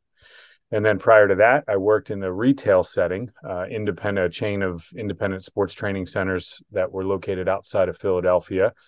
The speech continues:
And I served every role there, you know, worked as a, a performance coach on the floor and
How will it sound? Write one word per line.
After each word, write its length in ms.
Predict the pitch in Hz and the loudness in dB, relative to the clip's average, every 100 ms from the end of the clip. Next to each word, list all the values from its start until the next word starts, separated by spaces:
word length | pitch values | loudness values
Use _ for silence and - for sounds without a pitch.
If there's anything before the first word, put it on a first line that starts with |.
| _ _ _ - | _ _ _ -6
And 400 | 101 98 95 95 | -2 0 0 4
I 120 | 90 | 2
served 360 | - 107 92 95 | 4 0 2 0
every 360 | 90 92 90 | 0 -2 -6
role 400 | 87 92 95 95 | -4 2 2 2
there, 400 | 87 92 92 90 - | 0 2 2 0 -4
you 120 | 98 | -10
know, 140 | 87 87 | -6 -4
worked 300 | 87 92 95 | -2 -2 -2
as 160 | 92 | -4
a, 80 | 92 | -2
a 360 | 87 85 90 82 | -2 -2 -2 -6
performance 500 | - 90 104 98 90 | -6 -6 -4 -4 -8
coach 320 | - 98 87 | -2 0 0
on 120 | 92 | -6
the 60 | 82 | -8
floor 580 | - 123 117 117 117 110 | -6 4 8 8 8 6
and 280 | 90 85 | 2 -6